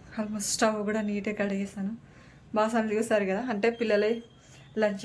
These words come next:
బాక్సెస్, మధ్యాహ్నం తిన్న రెండు ప్లేట్లు, ఇప్పుడు చేసినవి అనేసరికి మళ్ళీ దానడైనాయి అనమాట బాసనలు. ఎందుకంటే పొద్దున తొందర లేసి వీళ్ళకి వంట చేసి టిఫిన్ చేసి పెట్టేసి వెళ్ళామనుకోండి, మనం వచ్చేసరికి ఎంత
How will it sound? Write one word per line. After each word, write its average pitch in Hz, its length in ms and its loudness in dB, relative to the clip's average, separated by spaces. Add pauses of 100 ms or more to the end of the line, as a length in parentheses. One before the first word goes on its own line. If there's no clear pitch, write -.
బాక్సెస్, 208 440 0 (440)
మధ్యాహ్నం 196 500 -2
తిన్న 196 240 -2
రెండు 185 200 -6
ప్లేట్లు, 185 400 -8 (880)
ఇప్పుడు 196 280 -8
చేసినవి 214 480 2
అనేసరికి 208 420 0 (100)
మళ్ళీ 196 240 0 (220)
దానడైనాయి 196 600 -2
అనమాట 190 240 -8 (120)
బాసనలు. 196 440 -8 (680)
ఎందుకంటే 226 360 2
పొద్దున 220 260 2 (100)
తొందర 220 300 2 (100)
లేసి 202 300 -4 (300)
వీళ్ళకి 202 300 0
వంట 196 200 -2 (160)
చేసి 196 280 -6
టిఫిన్ 208 320 -6
చేసి 202 220 -10
పెట్టేసి 202 380 -8 (640)
వెళ్ళామనుకోండి, 214 680 0 (180)
మనం 226 240 4
వచ్చేసరికి 214 460 -2
ఎంత 208 120 -4